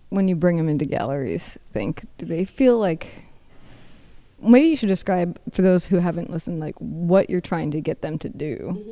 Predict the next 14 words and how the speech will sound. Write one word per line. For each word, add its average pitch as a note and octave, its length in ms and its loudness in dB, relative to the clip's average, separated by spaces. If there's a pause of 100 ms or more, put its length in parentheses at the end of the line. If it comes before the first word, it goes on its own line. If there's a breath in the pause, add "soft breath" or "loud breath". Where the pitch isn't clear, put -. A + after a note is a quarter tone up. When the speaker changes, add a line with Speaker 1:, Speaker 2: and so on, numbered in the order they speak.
Speaker 1:
Like, D#3 160 -4
why D#3+ 280 0
would E3+ 200 0
you - 60 -8
be D#3+ 120 0
bringing E3 460 -6
police F3+ 500 -2
and D3+ 240 -2
counterintelligence D#3 840 -4
and D3 100 -8
all D#3 80 -6
those E3 200 -6
people D#3 240 -6
here? - 200 -10